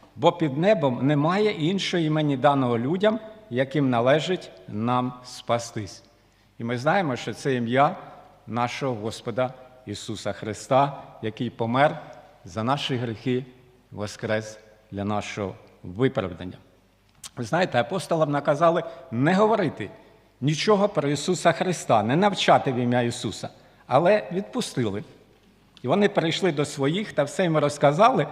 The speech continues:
а потім брат уже нагадував, вони однодушно свій голос підняли, піднесли до Бога, так що місце затряслось,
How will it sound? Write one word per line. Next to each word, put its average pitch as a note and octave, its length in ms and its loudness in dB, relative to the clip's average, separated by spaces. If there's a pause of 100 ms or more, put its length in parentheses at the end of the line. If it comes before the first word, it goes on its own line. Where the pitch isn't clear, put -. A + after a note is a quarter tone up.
(260)
а C#3 120 4
потім F3 360 -2
брат D3 260 4
уже D3 200 0
нагадував, B2 440 2
вони D#3+ 240 0
однодушно D3 840 0 (1500)
свій D3+ 380 0
голос E3 420 2
підняли, E3+ 540 4 (440)
піднесли D3 460 2
до C#3+ 380 2 (180)
Бога, C3 560 2 (100)
так B2+ 180 6
що - 180 -2
місце C3+ 360 0
затряслось, B2 800 -2